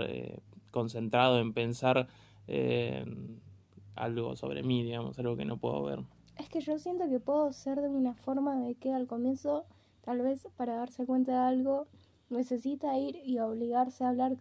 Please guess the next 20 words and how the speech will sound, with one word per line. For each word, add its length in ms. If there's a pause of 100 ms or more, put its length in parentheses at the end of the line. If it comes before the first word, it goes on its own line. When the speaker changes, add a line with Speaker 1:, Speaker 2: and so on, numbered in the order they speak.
Speaker 2:
eso 240
con 160
una 220
persona 440
y 40
mi 140
cabeza 360
no, 180
después 500
no 140
va 140
a 20
dejar 220
de 80
pensar. 380 (500)
Y 100
va 80
a 60
ser 240
como, 440